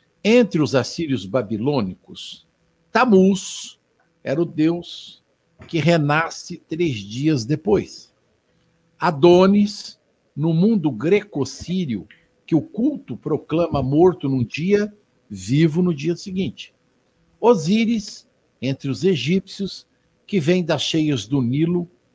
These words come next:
os humores do cadáver do deus prometido, a ressurreição, ao mesmo tempo que o anúncio do renascimento da primavera.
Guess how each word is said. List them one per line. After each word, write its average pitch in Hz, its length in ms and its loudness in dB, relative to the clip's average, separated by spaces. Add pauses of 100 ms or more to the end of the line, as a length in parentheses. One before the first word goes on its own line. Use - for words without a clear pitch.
os 156 200 -2
humores 190 480 4
do 151 100 -2
cadáver 147 640 -2
do 135 140 -4
deus 143 320 -2
prometido, 143 580 -4
a 151 80 0
ressurreição, 175 960 -2 (420)
ao 165 180 -2
mesmo 185 380 4
tempo 165 380 -4
que - 140 -4
o 165 100 2
anúncio 170 720 2 (320)
do 156 100 -2
renascimento 156 760 0
da 151 140 -4
primavera. 139 680 -4